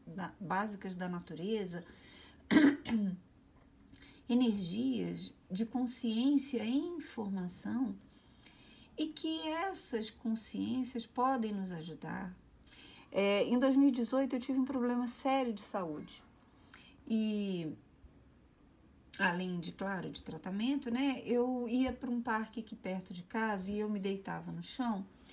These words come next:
e fazia yoga na, na grama, e eu me deitava e eu pedia ajuda dessas forças elementais, desses espíritos da natureza.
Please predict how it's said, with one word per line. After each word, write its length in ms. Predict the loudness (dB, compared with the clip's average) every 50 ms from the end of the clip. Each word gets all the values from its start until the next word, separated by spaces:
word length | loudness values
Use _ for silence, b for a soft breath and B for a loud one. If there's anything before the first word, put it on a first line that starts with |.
| B B B B B B B B B B B B -6 2
e 840 | 6 8 8 10 8 8 6 6 4 2 0 0 0 0 -2 -2 -4
fazia 380 | -2 -2 -2 -2 0 -2 -4 -4
yoga 960 | -2 0 2 2 4 4 4 2 2 0 0 0 -2 -2 -2 -2 -2 -2 -2
na, 320 | -2 -2 -2 -2 -2 -2 -4
na 180 | -4 -4 -6
grama, 960 | -6 -4 0 0 2 2 2 2 0 2 2 2 2 0 -2 -4 -6 -8 -12 -14 -20 -20 -8 0
e 260 | 6 8 10 10 10 10
eu 100 | 8 6
me 140 | 6 6
deitava 480 | 4 2 0 -2 0 0 0 2 2 4
e 120 | 4 4
eu 100 | 4 2
pedia 580 | 2 2 2 2 4 2 2 2 2 0 0 -2
ajuda 560 | -2 -2 -4 -4 -6 -4 -6 -6 -6 -6 -6
dessas 400 | -4 -4 -4 -4 -6 -8 -10 -10
forças 760 | -12 -10 -8 -6 -6 -6 -6 -8 -8 -8 -8 -8 -8 -8 -8 B B B B B B B B B B B B B B B B B -8 -2
elementais, 1040 | 0 2 2 2 2 0 0 -2 -4 -6 -8 -8 -8 -8 -10 -12 -14 -14 -16 -18 -18 -20 -20 -20 -20 -20 -20 -20 -20 -20 -20 -20 -20 -20 -6 0
desses 360 | 0 2 2 2 0 0 0
espíritos 880 | 0 -2 -4 -6 -12 -2 2 4 4 4 4 2 0 -2 -4 -6 -4 -4
da 120 | -4 -4
natureza. 720 | -4 -6 -8 -10 -10 -10 -10 -10 -10 -10 -12 -12 -12 -12